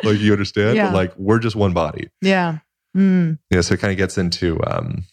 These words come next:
Speaker 1: also, like, how music affects us and how looking out into the distance and looking up close, like, those are ranges of motions in the, called the ciliary muscles in your eyes.
Speaker 2: Mm.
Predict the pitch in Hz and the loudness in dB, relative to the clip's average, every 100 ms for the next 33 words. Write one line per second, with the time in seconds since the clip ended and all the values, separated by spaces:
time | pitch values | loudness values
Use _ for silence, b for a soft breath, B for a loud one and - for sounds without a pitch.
0 | _ 101 95 92 90 - 95 82 95 160 | _ -2 -2 0 0 0 -2 -2 0 0
1 | 113 87 - - 73 - - - - 87 | 0 -4 -4 -4 -4 -6 -6 -6 -4 0
2 | 87 87 85 110 - 123 107 107 98 127 | 2 2 0 0 0 0 0 -4 -2 -2
3 | 127 92 78 - - - - 90 85 82 | -2 -2 -2 -4 -4 -6 -2 4 4 4
4 | 110 123 117 117 - 143 - 85 107 117 | 2 0 -2 -2 -2 0 0 -2 0 2
5 | 98 87 87 104 117 120 101 92 92 110 | 0 -4 -4 0 2 2 2 2 2 0
6 | - 85 78 - - B B B - 92 | -2 -4 -4 -6 -10 B B B 0 2
7 | 90 82 80 - - 92 78 - 160 92 | 4 2 -2 -12 -6 -4 -4 0 2 2
8 | 80 78 - 90 92 101 131 120 78 - | 2 0 -2 0 2 2 2 0 -2 -8
9 | - - 196 185 | -14 -4 0 0